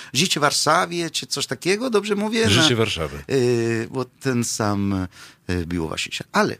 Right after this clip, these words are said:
Speaker 1: wracając do naszego tematu. Nie, oczywiście pracowałem dla Berlusconi, ale to nie oznacza, że, e, muszę, e, myśleć, e, absolutnie jak on. Natomiast postaram się być obiektywny i na moje radio, e, strzelam takie, e,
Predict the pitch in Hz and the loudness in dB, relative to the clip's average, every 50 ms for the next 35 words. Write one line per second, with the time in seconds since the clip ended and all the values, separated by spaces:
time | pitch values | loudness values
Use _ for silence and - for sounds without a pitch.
0 | _ _ - - 196 - - 214 208 185 165 139 143 143 143 139 - - - - | _ _ -10 -10 -8 -4 -4 -2 0 -2 -2 0 0 2 2 2 0 -2 -4 -4
1 | 95 87 67 - 120 101 147 - - 120 - - 104 - 90 - - - 117 110 | -4 -6 -4 -4 -2 -2 -2 -2 -2 -6 -4 -2 -2 -2 -2 -4 -2 -2 0 0
2 | - - 131 143 151 127 123 120 135 151 151 - 113 104 104 98 95 92 - 107 | 2 2 2 2 2 2 2 0 0 -2 -2 -2 -2 0 0 -2 -2 -4 -2 -2
3 | 107 104 104 104 104 107 104 - - 117 104 95 101 98 92 85 - - 104 95 | -2 0 0 -2 -2 -2 -4 -6 -8 -6 -4 -2 -2 -2 -2 -4 -4 -2 -2 -4
4 | 92 - - - - - - _ - 90 92 107 104 95 - - _ - 104 92 | -4 -8 -12 -20 -20 -20 -18 _ -2 0 2 4 2 2 0 -4 _ -6 -4 -2
5 | 87 90 87 90 92 90 90 90 82 90 104 123 120 - - 101 95 87 - - | -2 -2 -2 -2 -2 -4 -4 -2 0 2 2 2 0 0 0 0 0 0 -4 -8
6 | - - _ _ 90 90 87 87 85 85 85 85 85 85 98 120 - - 107 101 | -20 -20 _ _ -4 -2 -2 0 0 -2 -2 -2 0 2 2 2 2 2 2 0
7 | - - - 98 95 90 90 - - - - - 98 95 90 - - 95 98 - | -2 0 0 0 0 0 -2 -4 -6 -6 -6 -4 -4 -4 -4 -2 -2 -2 -2 -2
8 | - - 160 - - - 98 87 92 107 104 98 - 117 110 113 110 - - - | -4 -6 -8 -8 -6 -4 -4 -2 -2 -2 -2 -2 -4 -4 -4 -4 -4 -6 -8 -12
9 | - - - - 151 - - 202 196 175 - - 131 135 170 - 151 147 185 208 | -18 -18 -4 0 0 2 2 2 0 0 0 -2 -2 -2 -2 -2 -2 -2 -2 -4
10 | - - 226 214 175 - - 143 113 113 120 147 185 220 214 170 156 143 143 139 | -2 -2 -2 0 -2 0 0 0 2 2 2 0 0 -2 0 2 2 2 2 0
11 | 156 170 196 214 - - - - - _ - 123 117 113 - - - - 190 165 | 0 -2 -2 -4 -6 -14 -20 -20 -16 _ -2 0 0 2 2 2 2 4 4 6
12 | 135 117 107 107 101 - 120 110 - - 110 113 107 95 - - - - - - | 6 4 4 2 0 -2 -2 -2 0 -2 0 0 0 -2 -4 -14 -20 -20 -10 -4
13 | - | 0